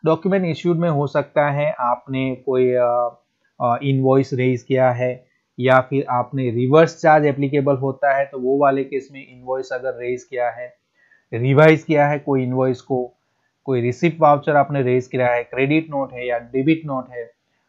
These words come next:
आ, payment voucher है आपके पास या delivery चलन है for job work के लिए, refund voucher है,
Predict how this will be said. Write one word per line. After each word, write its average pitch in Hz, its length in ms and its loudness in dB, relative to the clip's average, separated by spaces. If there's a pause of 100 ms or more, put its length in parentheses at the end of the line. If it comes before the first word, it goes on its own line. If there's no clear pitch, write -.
(200)
आ, 120 360 0
payment 165 520 0
voucher 143 520 0 (280)
है 135 100 2
आपके 127 280 -2
पास 123 420 -6
या 120 100 -10
delivery 143 460 0
चलन 147 380 0
है 143 160 -8
for 139 140 0
job 127 320 -2
work 127 200 -2
के 131 60 -8
लिए, 123 180 -4
refund 160 420 -4
voucher 139 400 0
है, 123 240 -10